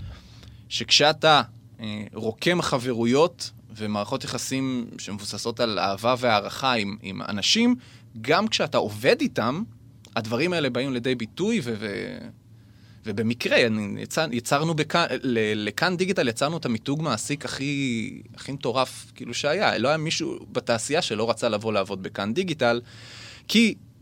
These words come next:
היה שם חבר'ה. ו-, והחבר'ה הזה היה משהו שלי היה מאוד מאוד חשוב שיקרה,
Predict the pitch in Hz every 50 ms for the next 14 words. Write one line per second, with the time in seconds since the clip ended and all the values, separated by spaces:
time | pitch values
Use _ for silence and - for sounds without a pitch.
0 | - - - - - _ - - - - - - 107 107 120 - 143 135 - -
1 | 220 233 196 175 160 117 104 - - - - - - - - - - - - -
2 | - - 104 101 92 92 98 110 98 90 95 98 - - - 185 208 247 233 180
3 | 139 127 107 107 113 120 139 139 - 135 - 123 107 110 131 170 160 151 151 139
4 | 135 143 139 143 147 139 - 151 143 - - 101 208 - - 135 131 - - 123
5 | 110 104